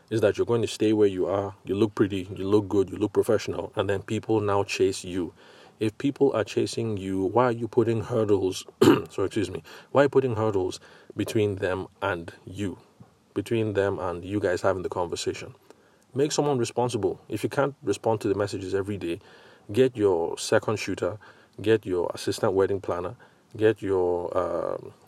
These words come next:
M C trainee or whoever it is that you work with. Let that person be responsible. You tell them that, "Look, you know what?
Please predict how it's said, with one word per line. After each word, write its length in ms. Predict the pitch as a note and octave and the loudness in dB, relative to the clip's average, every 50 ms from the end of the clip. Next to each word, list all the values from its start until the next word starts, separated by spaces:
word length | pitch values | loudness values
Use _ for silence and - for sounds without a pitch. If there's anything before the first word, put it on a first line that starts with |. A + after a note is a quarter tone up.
| - - | -6 0
M 160 | A2 A2+ G#2+ | 0 0 0
C 160 | - - A2 | 0 -4 -8
trainee 500 | G2+ - G#2+ F#2 F#2 F#2 G2+ A2+ C3 - - | -4 -2 -2 -2 -2 -4 -6 -6 -8 -8 -2
or 320 | - G2 F#2+ F#2+ F2+ - | 0 2 2 2 2 0
whoever 340 | - - A2+ B2 C3 B2+ B2+ | 0 4 6 6 6 6 4
it 120 | A2+ G#2+ | 2 0
is 80 | A2+ G2+ | 0 0
that 180 | G2+ F#2 - - | 0 -2 -4 -6
you 60 | G#2 | -2
work 220 | G2 G#2 G2 - | 0 0 0 0
with. 180 | G2+ - - - | -4 -6 -4 -2
Let 160 | A2+ C3 C3+ | -2 0 2
that 100 | C3 B2+ | 0 2
person 260 | - C3 A#2+ - C3 | 2 2 0 0 0
be 80 | G#2+ G#2 | 2 2
responsible. 520 | G#2 G2+ - - A2+ A2 G#2 A2 A2 F2+ | 2 2 2 2 0 0 -2 -4 -8 -10
You 80 | F#2 F#2 | -8 -2
tell 160 | - B2+ A#2+ | 0 0 2
them 180 | A2 A2 G#2 G2+ | 2 0 -2 0
that, 120 | F#2+ F#2 | 0 0
"Look, 180 | G2+ A2 G2+ - - | 2 2 2 0 -2
you 80 | F#2+ | -2
know 100 | G#2 A#2 | 0 2
what? 180 | A2+ F#2+ F#2+ | 2 2 2